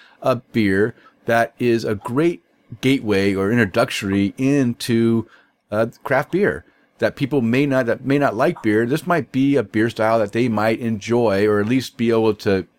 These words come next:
you know, stomach and get down, and then maybe eventually build up to other things.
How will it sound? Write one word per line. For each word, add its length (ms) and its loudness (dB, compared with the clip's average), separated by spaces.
you 120 -4
know, 80 -4
stomach 500 0
and 100 -8
get 140 -2
down, 380 0
and 80 -2
then 120 0
maybe 300 0
eventually 540 -2
build 320 -2
up 180 -2
to 240 -2
other 220 2
things. 400 -12